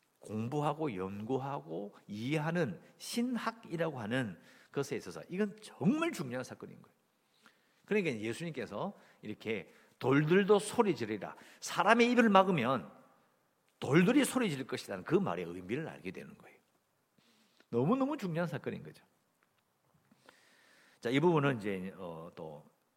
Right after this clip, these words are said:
예루살렘에 들어가시고 나서 또 계속 사건이 일어나기 때문에 이제, 이제 본격적으로 이제 선명하게 사건이 일어나기 시작합니다. 또 내일도 보-, 보면 되죠. 보면 되는데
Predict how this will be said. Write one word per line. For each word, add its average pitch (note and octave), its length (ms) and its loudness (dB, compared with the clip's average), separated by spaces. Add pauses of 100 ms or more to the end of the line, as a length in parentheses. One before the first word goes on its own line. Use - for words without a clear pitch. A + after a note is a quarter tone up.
(580)
예루살렘에 A#2 500 -2
들어가시고 G#2+ 500 -8
나서 A#2 260 -6
또 B2 100 -12
계속 A#2 260 -8
사건이 F3+ 360 -4
일어나기 C3+ 400 -4
때문에 G#2+ 560 -8 (360)
이제, C#3 300 -2
이제 F#2 340 -8 (100)
본격적으로 F3+ 1160 -4
이제 D#2 300 -14 (580)
선명하게 E3+ 960 -4 (380)
사건이 - 420 -10
일어나기 F2 380 -10
시작합니다. - 480 -20 (1200)
또 G#2+ 80 -10
내일도 A2 300 -4
보-, A2+ 260 -6
보면 A#2+ 260 -6
되죠. G2 320 -10
보면 A#2+ 220 -8
되는데 F#2 560 -8